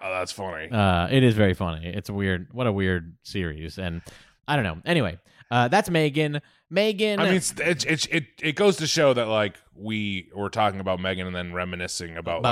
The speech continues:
Speaker 1: like, Chucky.
Speaker 2: Chucky. <laughs> I don't know. Maybe, maybe Megan someday will be Chucky.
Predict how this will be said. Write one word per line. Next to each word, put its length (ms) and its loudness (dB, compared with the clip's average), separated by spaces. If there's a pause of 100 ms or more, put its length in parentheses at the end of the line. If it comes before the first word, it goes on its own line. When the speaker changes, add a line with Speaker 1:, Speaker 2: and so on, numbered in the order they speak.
Speaker 1:
like, 40 -16
Chucky. 680 0
Speaker 2:
Chucky. 220 4
<laughs> 880 -2
I 120 0
don't 100 4
know. 80 8
Maybe, 500 2
maybe 300 2
Megan 400 0
someday 360 0
will 180 2
be 180 0
Chucky. 560 -4